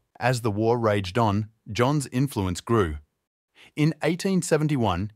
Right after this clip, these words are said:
he formed a powerful partnership with Anthony Drexel,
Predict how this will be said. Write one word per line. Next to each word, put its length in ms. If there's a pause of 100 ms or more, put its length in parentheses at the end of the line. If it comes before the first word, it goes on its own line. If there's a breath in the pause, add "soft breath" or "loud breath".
he 180
formed 340
a 40
powerful 580
partnership 640
with 100
Anthony 360
Drexel, 500